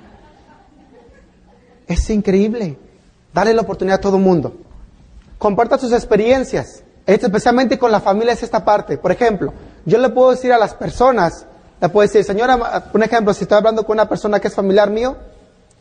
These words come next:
"Hola, prima, ¿cómo estás?". "Bueno, pues muy bien, mira, necesitamos mirarnos", porque, no, no, es increíble, necesitas mirarlo. Te va a entusiasmar tanto como me entusiasmó a mí cuando yo lo miré.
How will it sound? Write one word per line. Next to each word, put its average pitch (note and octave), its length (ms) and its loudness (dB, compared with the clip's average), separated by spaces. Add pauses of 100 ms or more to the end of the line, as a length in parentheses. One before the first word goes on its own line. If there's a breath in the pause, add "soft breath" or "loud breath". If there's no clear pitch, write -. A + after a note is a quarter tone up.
(100)
"Hola, A#3+ 200 4
prima, D4 240 -4
¿cómo C4 200 -2
estás?". B3 240 2
"Bueno, B3+ 260 -2
pues G#3+ 120 -4
muy A3+ 120 2
bien, A#3 180 0
mira, A#3 380 -2
necesitamos G3+ 540 -2
mirarnos", G3 340 0
porque, F#3 540 -4
no, G#3 120 -4
no, A3 240 -2
es G3 200 -4
increíble, F#3+ 420 0
necesitas F3 420 -4
mirarlo. F3+ 480 -2
Te E3+ 60 -4
va D#3+ 80 -2
a G3 40 -2
entusiasmar G3 480 -2
tanto B3 420 -2
como G#3 180 -2
me F3 100 -4
entusiasmó F3+ 360 -6
a - 20 -4
mí G3+ 100 -2
cuando G3 200 -4
yo F3+ 100 2
lo F3 80 -2
miré. E3+ 500 -2